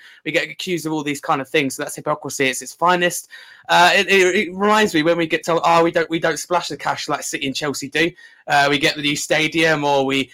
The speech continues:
we bring the likes of Pink and hopefully Adele in the future to the Tottenham Hotspur Stadium, which cr-, creates, it's a game changer, uh,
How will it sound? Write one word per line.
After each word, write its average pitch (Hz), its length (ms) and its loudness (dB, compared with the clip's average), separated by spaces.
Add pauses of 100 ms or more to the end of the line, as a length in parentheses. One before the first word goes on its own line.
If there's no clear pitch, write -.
(140)
we 131 100 -4
bring 156 260 0
the 143 120 0
likes 143 320 0
of 127 100 -6
Pink 151 400 -10
and 135 100 -10
hopefully 147 320 -6
Adele 147 260 -4
in 139 60 -6
the 139 80 -6
future 143 440 -6
to 143 180 -8
the 131 60 -14
Tottenham 143 220 -2
Hotspur 135 180 -8
Stadium, 143 340 0
which 139 180 -6
cr-, 147 180 -6
creates, 147 520 -4 (480)
it's 139 200 -10
a - 20 -18
game 208 180 0
changer, 123 380 -6 (100)
uh, 143 80 -4